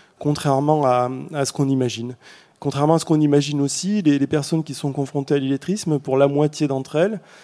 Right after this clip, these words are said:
elles sont dans l'emploi, elles exercent une activité, euh, professionnelle,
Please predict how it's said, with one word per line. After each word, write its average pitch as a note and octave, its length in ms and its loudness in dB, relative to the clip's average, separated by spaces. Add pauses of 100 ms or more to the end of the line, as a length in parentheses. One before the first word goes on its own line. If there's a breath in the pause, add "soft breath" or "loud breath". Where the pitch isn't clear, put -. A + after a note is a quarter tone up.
(120)
elles B2 140 -8
sont F3 200 0
dans D#3 120 0
l'emploi, D3+ 340 -2
elles C3+ 160 -2
exercent B2+ 360 -4
une C#3+ 120 -2
activité, C3+ 580 -6
euh, B2 140 -2
professionnelle, C3 920 -6